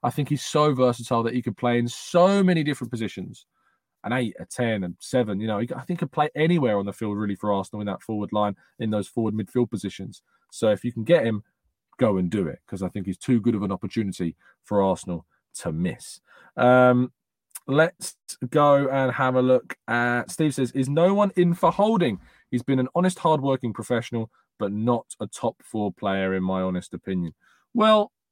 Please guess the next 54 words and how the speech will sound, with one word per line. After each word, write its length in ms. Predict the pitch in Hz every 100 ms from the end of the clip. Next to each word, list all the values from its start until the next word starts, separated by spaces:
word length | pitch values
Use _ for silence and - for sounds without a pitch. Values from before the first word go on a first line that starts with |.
| -
Arsenal 440 | 180 180 175 160
have 360 | 139 156 143 107
finished 400 | - 139 117 -
in 80 |
the 80 | 107
top 260 | - 135 -
<laughs> 0 |
four 460 | - - 151 120 - _ _ _
with 240 | 131 135 -
him 220 | 135 117
playing 380 | 139 113 107 113
games. 580 | 151 117 104 110 120 -
Um, 560 | 117 110 107 104 104 98
didn't 200 | 131 110
play 180 | 113 98
too 180 | - 117
many 240 | 113 107
games, 280 | 101 101 101
but 100 | 117
it's 100 | 117
important 380 | 110 160 151 120
to 60 |
point 260 | - 117 104
that 140 | 101
out. 280 | 104 104 104 _ _ _ _
What 160 | 123 135
I 40 |
do 280 | 123 180 185
think 380 | - 127 110 117
is 140 | 101
that 100 | 113
with 160 | 117 101
Rob 200 | 110 95
Holding 360 | 113 107 107
is 160 | 107 98
that 180 | 110 101 - _
he's 160 | 120 113
the 80 | 107
ty-, 280 | - 135 127
he's, 240 | 131 117
he's 140 | 123 117
a 60 |
player 400 | 117 - 170 143
where 280 | 127 120 120
I 100 | 117
think 360 | 120 143 135 120
that 120 | 120
you'll 140 | 120
see 260 | 117 - 120
him, 140 | 120
if 120 | 113 117
he 80 |
does 260 | 113 143 127
move, 280 | 117 120